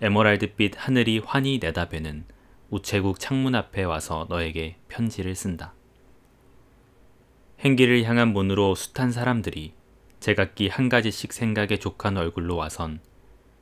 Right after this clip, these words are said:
총총히 우표를 사고 전보지를 받고 먼 고향으로 또는 그리운 사람께로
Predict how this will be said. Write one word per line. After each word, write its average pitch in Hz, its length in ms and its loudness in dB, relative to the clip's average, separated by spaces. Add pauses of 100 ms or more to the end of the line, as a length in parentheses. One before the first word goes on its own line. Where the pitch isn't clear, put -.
총총히 120 500 2
우표를 104 480 0
사고 87 480 -2
전보지를 92 600 -2
받고 80 500 -10 (800)
먼 107 300 4
고향으로 104 680 4
또는 110 360 0
그리운 98 400 0
사람께로 98 600 -6